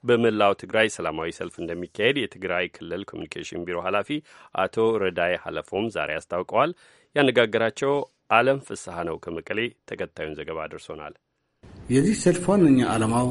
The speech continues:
Speaker 2: ለብዙ ጊዜ ህዝብ ያነሳው የነበረ ጥያቄና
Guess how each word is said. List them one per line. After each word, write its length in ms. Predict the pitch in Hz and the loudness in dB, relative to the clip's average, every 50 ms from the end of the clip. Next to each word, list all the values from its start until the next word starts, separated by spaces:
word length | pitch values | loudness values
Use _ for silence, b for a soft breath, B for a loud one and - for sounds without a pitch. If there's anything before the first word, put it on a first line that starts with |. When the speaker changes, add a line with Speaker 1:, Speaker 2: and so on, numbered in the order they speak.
| 131 127 - - - - - - | -2 -6 -10 -14 -18 -16 -10 -4
Speaker 2:
ለብዙ 280 | 104 120 127 151 170 202 190 | -2 -2 0 0 2 2 2
ጊዜ 160 | 160 147 139 135 | 2 4 4 4
ህዝብ 200 | 131 127 131 135 | 4 4 6 4
ያነሳው 420 | 135 131 127 123 117 - - 139 131 | 4 4 4 0 0 2 2 2 4
የነበረ 360 | 123 120 117 104 107 117 113 110 | 4 4 2 2 2 0 0 0
ጥያቄና 500 | 110 - 104 110 113 - - 110 113 117 | -2 -2 -2 -2 -2 -2 -2 -2 0 0